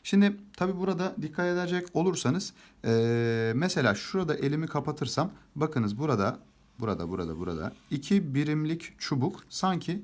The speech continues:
burada dört birimlik çubuk gibi aynı şekilde dönmekte. Dikkat edecek olursanız eğer. Şimdi,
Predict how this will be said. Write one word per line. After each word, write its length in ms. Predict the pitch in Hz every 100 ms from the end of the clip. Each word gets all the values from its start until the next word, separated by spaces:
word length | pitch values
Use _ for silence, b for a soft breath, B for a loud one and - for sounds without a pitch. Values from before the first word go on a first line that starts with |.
| -
burada 380 | 151 170 117
dört 260 | 117 175 -
birimlik 320 | 139 110 104
çubuk 320 | - 175 185
gibi 300 | - 139 196 208 -
aynı 260 | 160 180
şekilde 380 | 170 127 143 170
dönmekte. 520 | 123 104 95 87 - - _ -
Dikkat 240 | - 98
edecek 320 | 92 90 87 - -
olursanız 500 | 101 95 - 87 101
eğer. 260 | 78 196 - B B B B B
Şimdi, 360 | - 180 202